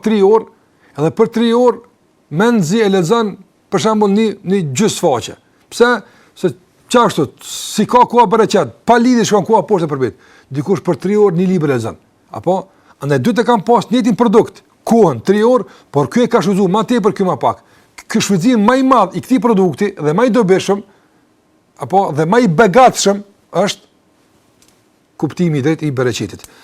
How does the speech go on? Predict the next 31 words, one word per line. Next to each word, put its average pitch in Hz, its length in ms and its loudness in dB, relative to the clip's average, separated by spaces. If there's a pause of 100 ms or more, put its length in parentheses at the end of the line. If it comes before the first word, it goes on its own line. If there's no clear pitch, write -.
(140)
Se 170 120 0
për 190 160 0
këtë 214 160 0
davetit 214 320 2
në 151 140 -2
punë 214 300 0
ka 190 180 2
shumë 208 260 2
mënyra 170 340 0 (300)
që 147 240 0
mundesh 165 400 -2
me 139 160 -2
i 127 100 -6 (300)
thirr 156 240 -2
ata, 190 180 -2 (300)
por 180 160 0
mendoj 190 300 0
që, 175 180 -2
ë, - 880 -14
fillimisht 180 440 0
duhesh 180 280 -2
të 165 220 -2
jesh 151 260 -4
shembull 175 480 -2
në 143 160 -6
punën 127 320 -8
tënde, 110 240 -10 (520)
ti 170 80 2
je 143 80 2
shembull 147 440 -2
në 143 140 -4